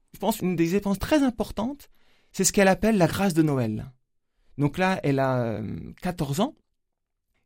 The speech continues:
Et donc, on est en, en quatre-vingts, quatre-vingt-sept. Et Thérèse, en fait, raconte que, euh, elle était encore dans l'enfance,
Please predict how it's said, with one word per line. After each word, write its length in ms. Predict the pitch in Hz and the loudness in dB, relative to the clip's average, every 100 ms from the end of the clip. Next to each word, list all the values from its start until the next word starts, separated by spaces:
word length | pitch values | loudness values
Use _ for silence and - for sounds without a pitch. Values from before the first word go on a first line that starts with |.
| _ | _
Et 60 | 117 | -4
donc, 260 | 135 139 | -2 -2
on 140 | 131 127 | 2 2
est 80 | 127 | 4
en, 440 | 117 110 110 98 - | 2 -2 -6 -10 -12
en 100 | 120 | -12
quatre-vingts, 800 | 113 117 - 117 117 107 104 - - | -8 -10 -6 -4 -4 -4 -6 -10 -10
quatre-vingt-sept. 840 | - - 135 113 - - - - - _ _ _ _ _ _ - | -10 -6 -4 -4 -4 -8 -10 -18 -20 _ _ _ _ _ _ -6
Et 100 | 160 | -2
Thérèse, 260 | 190 233 | 2 2
en 100 | 226 | 2
fait, 220 | 175 247 202 | 2 0 2
raconte 520 | 180 175 220 233 220 | 0 -2 -2 -2 -2
que, 140 | - | -2
euh, 340 | 165 156 147 120 - _ _ _ _ _ _ | 0 0 -4 -8 -12 _ _ _ _ _ _
elle 140 | 165 | 2
était 180 | 208 214 | 2 4
encore 360 | 240 214 233 202 | 4 6 4 4
dans 280 | 175 175 147 | 4 2 4
l'enfance, 800 | 156 175 - 220 285 277 - | 4 2 2 2 2 -2 -8